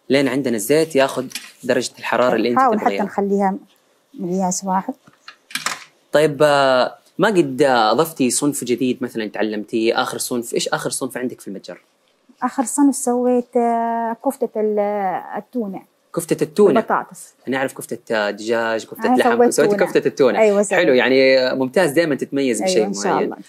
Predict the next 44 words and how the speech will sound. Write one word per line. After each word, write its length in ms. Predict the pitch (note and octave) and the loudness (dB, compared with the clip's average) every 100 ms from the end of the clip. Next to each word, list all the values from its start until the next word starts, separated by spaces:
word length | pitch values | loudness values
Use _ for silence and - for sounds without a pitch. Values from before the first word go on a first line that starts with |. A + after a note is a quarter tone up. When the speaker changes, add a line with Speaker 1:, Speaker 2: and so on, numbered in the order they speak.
| - _ - | -20 _ 0
Speaker 1:
طيب، 220 | B2+ B2+ | 2 4
آه، 340 | C3 - - - _ - | 2 2 -4 -14 _ -4
كيف 180 | G#3+ - | -4 0
كان 180 | E3+ | 0
إقبال 260 | C#3 C#3+ C3+ | 0 0 -2
الناس 300 | A#2 A2+ - | 0 -2 -2
على 120 | G2 | -2
هذا 120 | G#2 | -2
الطبق؟ 300 | G2+ G2 F2+ - _ _ _ _ B3 | -4 -4 -6 -8 _ _ _ _ 0
Speaker 2:
أنا 100 | C#4+ | 2
ما 140 | G3+ | 2
خرجته، 400 | G3+ G3 G3+ A3 | 0 2 2 0
خرجته 320 | A3+ A#3+ - | 0 2 2
على 120 | G#3 | 2
Speaker 1:
آه، 140 | A3 D#3 | 4 4
Speaker 2:
الانستغرام. 260 | A#3 - | 4 4
Speaker 1:
لسه 80 | - | 4
يعني 380 | C#3+ C#3 D3 D3 | 4 4 4 4
Speaker 2:
أيوة. 80 | G3+ | 4
Speaker 1:
ق-، 420 | - - - - | 0 0 -2 -6
جاري 320 | - B2+ D3+ G3 | 0 2 4 2
Speaker 2:
أيوة، 120 | G#3 | 2
Speaker 1:
يعني. 180 | G2 G2 | 2 0
Speaker 2:
بالضبط. 160 | F3 - _ - | -4 -8 _ -8
Speaker 1:
ما 100 | A2+ | -8
شاء 180 | - G2 | -6 -8
الله. 200 | F#2 - _ - - - | -8 -10 _ -20 -8 -2
طب، 160 | C#3 | 0
الزيت 320 | C#3 B2+ F#3 D3+ | 2 2 2 2
عندنا 240 | E3+ D3+ | 0 2
كذا 180 | C#3+ D3+ | 2 2
تمام 260 | D#3+ F#3+ | 2 2
ولا 140 | D3 A#2+ | 4 2
عادوا 240 | C3 C3 | 2 0
شوي؟ 340 | - C3 D3+ - - - _ _ - | 0 0 0 -4 -20 -20 _ _ -4
Speaker 2:
عاد 140 | G3 | -2
Speaker 1:
تقريبا 220 | D3 D#3 A#2+ | 2 2 2
Speaker 2:
شوي. 60 | |
Speaker 1:
عادوا 180 | G#2 G2+ | 0 -2
شوي، 220 | - F#2+ | -4 -6
صح؟ 280 | - D3+ - | -2 -2 0
Speaker 2:
عاد 180 | F#3 F3+ | -2 -4
شوي. 220 | - - - _ _ | -10 -14 -20 _ _
Speaker 1:
طيب، 280 | - G2 | -10 -6